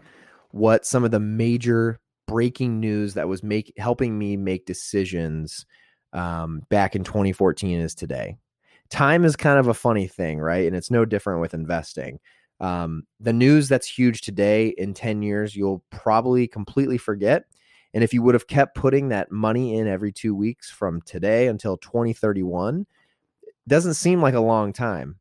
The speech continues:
right? Or even let's just go back to seven years. When I first started investing in twenty fourteen,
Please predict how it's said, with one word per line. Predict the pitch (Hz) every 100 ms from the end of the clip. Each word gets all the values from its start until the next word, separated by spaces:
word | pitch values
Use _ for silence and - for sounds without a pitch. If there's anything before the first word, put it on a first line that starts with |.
| _
right? | 95 92 110
Or | 104
even | 127 123
let's | 123
just | 127 -
go | 123
back | 120 113
to |
seven | 101 131 110 90
years. | 69 65 -
When | 92
I |
first | - 110
started | - 107 101
investing | 104 98 101
in | 90
twenty | - 98 85
fourteen, | 90 87 - 131 127 120